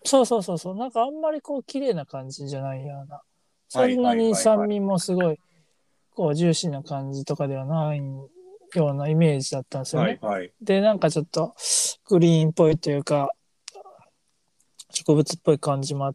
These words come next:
Speaker 1: て、
Speaker 2: うんうんうん。
Speaker 1: 微妙やなっていう感じのイメージだったんですけど。
Speaker 2: はいはい。
Speaker 1: で、まあ、コンゴ違い、近いから、
Speaker 2: めっちゃ近いですね。
Speaker 1: その、割と同じようなイメージだったんですけど、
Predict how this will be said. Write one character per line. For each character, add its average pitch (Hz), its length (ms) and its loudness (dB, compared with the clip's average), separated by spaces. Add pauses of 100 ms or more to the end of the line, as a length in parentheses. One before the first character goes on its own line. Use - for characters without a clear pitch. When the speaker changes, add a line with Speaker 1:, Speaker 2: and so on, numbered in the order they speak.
(140)
Speaker 1:
て、 - 300 -8
Speaker 2:
う 135 60 -6
ん 107 320 -4
う - 40 -4
ん 95 100 -12
う 98 80 -12 (140)
ん。 92 60 -20 (100)
Speaker 1:
微 165 120 6
妙 175 240 6
や 156 80 4
な 123 300 -4
っ - 20 -10
て - 140 -12
い 127 40 -8
う 123 40 -12
感 135 240 -4
じ 135 580 -4 (100)
の 269 160 6
イ 202 120 4
メ 208 120 6
ー - 40 4
ジ 131 80 0
だ 120 80 -6
っ 120 40 -18
た - 140 -18
ん - 60 -16
で - 60 -20
す - 100 -16
け 143 80 -8
ど。 131 160 -8
Speaker 2:
は - 80 -4
い - 60 -
は - 20 -6
い。 90 60 -10
Speaker 1:
で、 208 120 6
ま 233 200 4
あ、 156 100 -6
コ 277 180 2
ン 262 80 -4
ゴ 151 160 -2 (840)
違 185 60 -2 (120)
い、 151 40 -4 (140)
近 - 280 -4
い 131 100 -10
か - 140 -20
ら、 127 440 -10
Speaker 2:
め 107 80 -10
っ - 20 -18
ち - 60 -16
ゃ - 40 -8
近 - 220 -6
い - 40 -2
で 82 40 -14
す - 160 -18
ね。 85 160 -18
Speaker 1:
そ 190 160 -8
の、 175 260 -4 (360)
割 254 160 2
と 240 120 4
同 240 160 -2
じ 247 80 -2
よ 285 100 2
う 214 40 -4
な 165 80 -2
イ 139 60 -8
メ 135 140 -8
ー - 20 -10
ジ 135 100 -14
だ 139 60 -16
っ 131 40 -18
た 139 120 -12
ん 131 60 -10
で - 20 -12
す - 80 -16
け 151 80 -4
ど、 135 280 -4